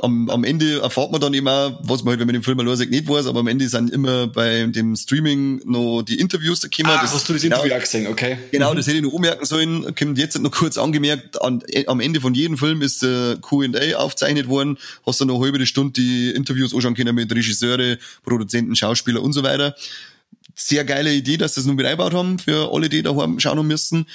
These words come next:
Speaker 1: Und bei Sator wird dann eben am Schluss eine Zeit vom Regisseur, ich glaub, war das seine Tante oder seine Oma?
Speaker 2: Die Großmutter war's, ja.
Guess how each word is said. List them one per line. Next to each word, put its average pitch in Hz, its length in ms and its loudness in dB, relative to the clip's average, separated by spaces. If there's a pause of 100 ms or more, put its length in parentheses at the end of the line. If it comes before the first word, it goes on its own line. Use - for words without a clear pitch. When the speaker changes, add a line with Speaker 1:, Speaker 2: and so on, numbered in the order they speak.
(200)
Speaker 1:
Und 127 180 0
bei 123 120 0
Sator 139 320 0
wird 139 100 0
dann 127 80 0
eben 131 140 2
am 120 80 -2
Schluss 143 420 -2
eine - 160 0
Zeit 135 260 0
vom 135 120 0
Regisseur, 123 380 0
ich 135 60 -2
glaub, 120 160 0
war 104 380 -2
das 117 140 -2
seine 110 160 0
Tante 156 300 0
oder 139 120 0
seine 113 300 0
Oma? 196 360 2 (140)
Speaker 2:
Die 143 80 0
Großmutter 139 500 0
war's, 98 200 -2
ja. 98 120 -6